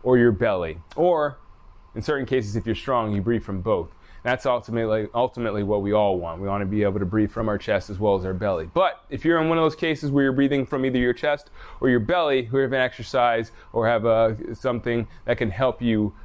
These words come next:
strengthen that, uh, strengthen your awareness in your belly,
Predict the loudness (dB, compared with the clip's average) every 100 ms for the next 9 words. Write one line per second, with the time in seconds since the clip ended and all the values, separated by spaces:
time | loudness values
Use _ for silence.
0 | -18 -4 -2 -2 -4 -2 -2 -2 -4 -2
1 | -4 -2 0 0 0 0 0 -2 -8 -12
2 | -18 -6 -4 -2 2 2 2 -4